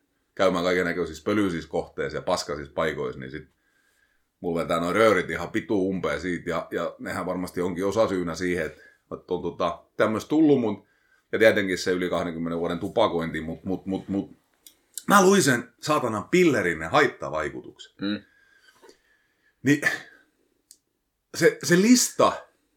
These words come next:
Speaker 1: oli semmonen, että se huvitti mua helvetisti, koska ne on semmosia oireita, et mitä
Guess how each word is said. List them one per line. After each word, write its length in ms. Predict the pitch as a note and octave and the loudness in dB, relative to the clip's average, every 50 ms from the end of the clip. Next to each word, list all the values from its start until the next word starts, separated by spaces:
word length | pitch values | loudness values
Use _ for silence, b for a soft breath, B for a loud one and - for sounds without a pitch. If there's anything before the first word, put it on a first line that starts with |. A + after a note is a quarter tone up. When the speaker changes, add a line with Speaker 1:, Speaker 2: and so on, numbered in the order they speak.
| _ _ _ - | _ _ _ 0
Speaker 1:
oli 160 | A#2+ C3 C3 | 2 4 4
semmonen, 280 | E3+ F3 D#3+ D3 C3 A#2 | 4 4 2 2 0 -2
että 80 | - | -2
se 60 | C3+ | -2
huvitti 420 | C#3 C#3 F#3 F#3+ G#3 - - - F#2+ | -2 -2 0 0 0 0 0 -2 -4
mua 160 | F#2+ F#2 F#2+ | -2 -2 2
helvetisti, 640 | A#2+ C3+ C#3+ B2+ G2 G2 F2 G#2 A2 G2+ - - F2+ | 4 4 4 4 2 2 0 0 -2 -2 -4 -8 -12
koska 520 | - - - F2 - - - F2+ b b b b b b b b b b b _ | -10 -8 -8 -8 -8 -8 -10 -10 b b b b b b b b b b b _
ne 100 | C#3 F3 | 4 4
on 100 | G#3+ F#3+ | 6 6
semmosia 460 | F3+ G3 G3+ F#3+ E3 C#3 C#3 A#2+ A2 - | 4 4 2 2 0 0 0 0 2 2
oireita, 840 | C#3+ E3 F3+ E3 B2+ F#2 E2 E2 D#2 D2+ D2 D2 - - - - _ _ _ _ _ _ _ _ _ _ | 4 4 6 6 4 4 2 0 -2 -2 -4 -6 -8 -14 -20 -20 _ _ _ _ _ _ _ _ _ _
et 100 | - - - - _ | -8 -8 -8 -10 _
mitä 440 | C3 B2+ A#2 C#3 C3 - - - | -8 -2 2 2 2 2 0 -4